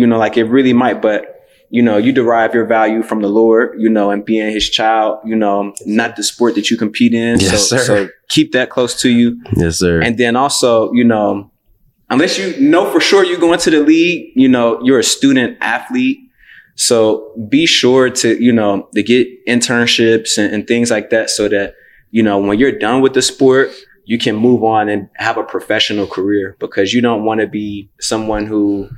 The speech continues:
Speaker 1: you know, was maybe on the cusp or not even on the cusp, but making it professionally in a sport. And now you're stuck in limbo because you don't have a second career to go to. And that's the rest of your life. You know, you've got forty, fifty years now to work,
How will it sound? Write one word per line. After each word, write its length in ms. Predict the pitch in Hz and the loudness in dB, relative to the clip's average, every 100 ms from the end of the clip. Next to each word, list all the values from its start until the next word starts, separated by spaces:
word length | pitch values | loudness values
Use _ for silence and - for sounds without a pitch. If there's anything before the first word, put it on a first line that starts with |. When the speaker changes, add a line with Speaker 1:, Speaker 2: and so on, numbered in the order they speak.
| - - - | -18 -14 -2
Speaker 1:
you 120 | 117 | 0
know, 120 | 107 | 2
was 180 | 101 101 | 0 0
maybe 300 | 123 113 117 | 0 0 0
on 140 | 127 127 | 0 0
the 80 | 113 | -2
cusp 380 | 131 123 - | -2 -4 -2
or 80 | 113 | -2
not 220 | 113 294 | 0 0
even 160 | 349 294 | 0 0
on 140 | 127 | -2
the 80 | 113 | -4
cusp, 260 | - 113 - | -4 -4 -4
but 100 | 104 | -4
making 240 | 110 113 | -2 0
it 140 | 113 - | -2 -4
professionally 540 | 101 - 110 - 117 | -6 -2 -2 -2 -2
in 100 | 107 | -4
a 40 | 104 | -6
sport. 480 | - 110 110 - - - - - - | -2 0 0 -2 -12 -20 -20 -20 -8
And 120 | 104 | -4
now 80 | 113 | -2
you're 160 | 110 104 | -2 -2
stuck 260 | 123 113 | -2 -2
in 160 | 98 104 | -2 -2
limbo 340 | 110 104 104 | -2 0 -2
because 300 | 92 - 95 | -4 -6 -6
you 80 | 104 | -4
don't 200 | 101 98 | -6 -6
have 340 | 98 98 95 - - | -6 -6 -10 -14 -10
a 60 | 92 | -6
second 380 | - 101 95 - | -4 -4 -6 -8
career 300 | 95 101 101 | -4 0 0
to 60 | 98 | -2
go 140 | 98 - | -4 -2
to. 160 | 104 101 | -2 0
And 80 | |
that's 120 | 123 - | -2 -2
the 100 | 117 | 0
rest 260 | 123 120 | 0 -2
of 60 | 110 | 0
your 100 | 107 | 2
life. 360 | 113 104 - 110 | 0 -2 -6 -4
You 120 | 110 | -2
know, 80 | 104 | -2
you've 240 | 110 113 | -2 -2
got 240 | 113 98 - - | 0 -2 -6 0
forty, 260 | 120 110 104 | 0 2 0
fifty 320 | 117 113 107 | -2 -2 -4
years 720 | 104 117 131 107 104 - - _ - _ | -2 0 2 2 -2 -8 -14 _ -20 _
now 260 | 104 107 98 | -4 -2 -2
to 140 | - | -4
work, 440 | 95 117 135 110 | 0 2 2 0